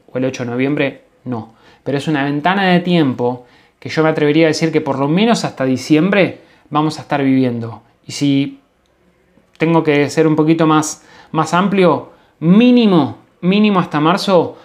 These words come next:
vamos a estar atravesando periodos de cierta convulsión a nivel personal, a nivel social, a nivel económico, a nivel financiero, a nivel de recursos. De nuevo, ya lo estamos viendo. Eh,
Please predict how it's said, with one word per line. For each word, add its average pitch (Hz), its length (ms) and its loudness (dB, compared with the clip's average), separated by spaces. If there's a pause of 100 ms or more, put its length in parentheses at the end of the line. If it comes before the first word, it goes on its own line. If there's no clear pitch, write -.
(120)
vamos 165 240 2
a 147 40 -6
estar 165 220 0
atravesando 160 720 0 (360)
periodos 170 580 2
de 156 220 4
cierta 175 440 0
convulsión 151 800 -2 (380)
a - 80 -6
nivel 143 340 2
personal, 165 500 0
a 139 40 0
nivel 131 240 0
social, 151 400 -2
a 131 40 -2
nivel 131 260 -2
económico, 151 500 0
a 127 40 -2
nivel 127 200 -2
financiero, 135 540 -2
a - 20 -4
nivel 131 340 -2
de 127 100 0
recursos. 139 600 -8 (840)
De 143 160 -4
nuevo, 117 220 -2
ya 131 120 -6
lo 147 60 0
estamos 127 300 -4
viendo. 113 360 -10 (180)
Eh, 113 500 -8